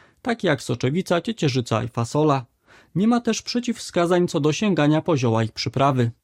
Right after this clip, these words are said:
Na diecie niskohistaminowej można spożywać też pieczywo, ryż, makaron, kaszę,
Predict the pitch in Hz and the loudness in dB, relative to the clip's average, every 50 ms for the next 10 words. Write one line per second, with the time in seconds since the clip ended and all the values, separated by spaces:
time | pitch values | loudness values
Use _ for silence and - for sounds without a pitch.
0 | _ _ _ - 139 127 123 120 127 135 135 135 - 139 135 139 135 123 - - | _ _ _ 0 2 2 2 2 2 0 0 0 2 2 2 2 2 0 -2 -4
1 | 143 123 135 143 - - 156 147 160 175 185 196 196 202 185 175 175 190 208 - | -4 0 0 -2 -2 -2 -2 0 2 2 2 0 0 0 0 0 0 0 -2 -2
2 | - 208 202 196 - - 160 147 139 123 113 110 - - - 123 117 - - - | -2 -2 -4 -4 -2 -2 0 0 2 0 0 -2 -4 -6 -6 -6 -6 -4 -4 -4
3 | 143 143 - 214 214 202 196 180 170 - - _ _ _ - 190 196 233 233 214 | -4 -4 -2 -2 0 2 2 0 0 -2 -8 _ _ _ -8 -4 0 0 0 0
4 | - - 143 127 120 120 - 143 165 175 175 147 135 123 117 - 165 190 202 - | -2 -2 -2 -2 -2 -2 0 0 2 4 4 2 2 0 -2 -2 -2 -2 -2 -2
5 | - 175 165 | -2 -2 -2